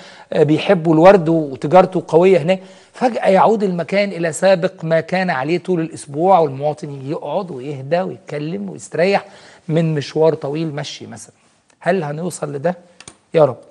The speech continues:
خالد أبو طالب عضو مجلس النواب المصري بيط- يقدم طلب إحاطة لدكتور علي عبد العال رئيس البرلمان، موجه لدكتور خالد عبد الغفار وزير التعليم العالي، لاتخاذ الإجراءات القانونية تجاه معاهد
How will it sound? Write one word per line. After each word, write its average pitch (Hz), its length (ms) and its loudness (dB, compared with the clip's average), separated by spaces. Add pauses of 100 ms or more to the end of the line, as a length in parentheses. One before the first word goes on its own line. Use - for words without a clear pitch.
(600)
خالد 269 320 8
أبو 220 180 8
طالب 240 360 10
عضو 247 220 8
مجلس 226 340 4
النواب 196 380 6
المصري 233 520 2
بيط- 254 440 4 (180)
يقدم 190 500 4
طلب 185 340 8
إحاطة 233 500 8
لدكتور 185 380 4
علي 175 200 6
عبد 135 220 -2
العال 160 320 4
رئيس 175 220 -4
البرلمان، 156 640 2
موجه 262 380 4
لدكتور 185 380 -2
خالد 185 260 2
عبد 165 140 4
الغفار 160 360 2
وزير 180 220 0
التعليم 143 400 -6
العالي، 185 340 2 (540)
لاتخاذ 196 720 6 (500)
الإجراءات 175 640 4
القانونية 190 640 4
تجاه 185 580 4 (960)
معاهد 190 680 4